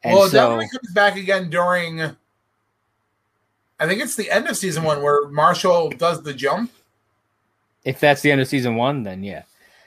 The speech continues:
Speaker 2: But then
Speaker 1: Yeah.
Speaker 2: again, I mean, of course, we're gonna see it during the episode where Ted makes it rain, which is season
Speaker 1: Yeah.
Speaker 2: one.
Speaker 1: We see it in the Smoker episode.
Speaker 2: The
Speaker 1: We see
Speaker 2: Smoker
Speaker 1: it
Speaker 2: episode, but that's a later season, too.
Speaker 1: Yeah, we see it in a few, but, like, I feel like it's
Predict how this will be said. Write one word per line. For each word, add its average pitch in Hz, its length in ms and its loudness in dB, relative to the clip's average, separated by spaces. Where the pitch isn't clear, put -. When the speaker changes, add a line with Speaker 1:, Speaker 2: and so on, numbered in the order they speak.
Speaker 2:
But 175 220 2
then 202 140 4
Speaker 1:
Yeah. 202 120 0
Speaker 2:
again, 190 440 -2
I 185 120 0
mean, 202 180 -2
of 185 200 -4
course, 247 280 2
we're 202 140 -4
gonna 208 140 0
see 214 180 -2
it 175 120 -2
during 196 280 2
the 180 120 -2
episode 180 340 0
where 180 100 0
Ted 151 240 -2
makes 170 220 -6
it 196 60 -10
rain, 151 360 -4
which 151 180 -10
is 156 160 -10
season 139 320 4
Speaker 1:
Yeah. 143 60 2
Speaker 2:
one. 160 240 -2
Speaker 1:
We 156 160 -2
see 180 300 0
it 160 80 4
in 151 140 4
the 113 100 -2
Smoker 143 560 0
episode. 135 760 2
Speaker 2:
The 135 60 0
Speaker 1:
We 135 40 -6
see 151 60 -4
Speaker 2:
Smoker 185 320 4
Speaker 1:
it 180 40 6
Speaker 2:
episode, 175 300 -2
but 175 80 -6
that's 220 200 2
a 214 60 0
later 202 300 2
season, 196 460 -10
too. 185 200 2
Speaker 1:
Yeah, 95 220 0
we 135 180 2
see 262 260 -2
it 233 60 0
in 180 100 0
a 135 60 0
few, 107 420 -2
but, 101 300 -4
like, 110 220 -6
I 123 60 -4
feel 220 180 2
like 180 140 2
it's 139 160 -4